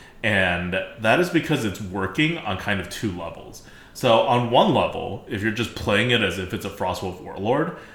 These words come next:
you get one extra stat, right, on the health side, which is nice. And it's only three mana instead of five mana, which means you could probably play an extra minion at least a decent amount of time, so you get another plus one plus one.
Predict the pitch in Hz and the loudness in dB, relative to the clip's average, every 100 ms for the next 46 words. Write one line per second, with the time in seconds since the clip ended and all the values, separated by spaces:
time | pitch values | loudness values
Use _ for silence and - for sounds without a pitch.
0 | - - 113 143 110 117 127 131 - 131 | -12 -4 -2 0 0 0 2 2 0 -4
1 | - 95 87 98 - - 98 95 101 110 | -4 -2 0 -2 -2 -6 -2 0 0 -2
2 | 98 92 95 92 98 90 95 101 92 113 | -4 -2 -2 -2 -4 -2 -2 -2 -4 -4
3 | 104 90 - 110 - - - 131 262 285 | -4 -6 -6 -8 -10 -14 -8 -4 0 -2
4 | - 127 127 117 113 92 101 95 - 82 | 0 0 2 4 2 0 -2 -4 -4 -4
5 | 98 117 131 151 156 123 107 120 110 98 | -2 -2 0 0 -2 -4 -4 -6 -6 -6
6 | - 95 98 120 135 170 135 131 131 127 | -6 -2 0 0 0 -2 0 0 0 -2
7 | - 135 135 139 143 139 139 143 - 101 | -2 -2 -2 -2 -2 -2 -6 -8 -4 -2
8 | 101 - - 95 104 - 123 120 127 127 | -2 -4 -8 -4 -4 -2 -2 0 2 0
9 | 139 139 143 139 101 101 95 92 90 98 | 0 2 2 0 -2 -2 -2 -4 -6 0
10 | 120 - 131 143 143 147 143 156 156 156 | 0 0 -2 -2 -4 -4 -6 -2 0 -2